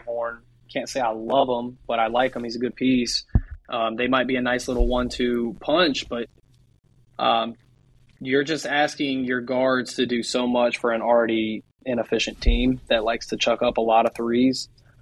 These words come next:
Um, is, can K-, my, my big question is, can Casey Morsell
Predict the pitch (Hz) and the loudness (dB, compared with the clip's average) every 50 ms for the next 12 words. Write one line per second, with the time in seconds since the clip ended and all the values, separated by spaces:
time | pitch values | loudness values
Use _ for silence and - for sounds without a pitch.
0 | _ - - _ _ - - 120 113 110 110 113 113 - - - - - - - | _ -20 -20 _ _ 0 2 4 4 4 4 2 -2 -8 -14 -20 -20 -20 -20 -20
1 | - - - - - - - - - - - - - - - - - 139 135 127 | -20 -20 -20 -20 -20 -20 -20 -20 -20 -20 -20 -20 -20 -20 -14 -2 2 2 2 2
2 | 135 - - - 147 131 - - 175 185 190 - 151 135 156 156 156 180 220 233 | 0 -6 -6 -6 -6 -6 0 0 2 2 2 0 -4 -6 -4 -2 0 2 2 2
3 | 220 175 139 147 151 170 170 156 151 131 - 151 135 120 - 127 123 123 127 123 | 0 -2 -6 -6 -6 -6 -4 -4 -6 -4 -4 -4 -6 -6 -6 -12 -12 -10 -10 -12
4 | 113 - - 143 127 113 - 135 131 123 - 131 117 117 117 117 113 - - 113 | -12 -10 -8 -8 -8 -4 0 0 0 0 -2 -6 -8 -6 -6 -6 -6 -2 -2 0
5 | 113 110 113 110 104 | 0 0 -2 -4 -8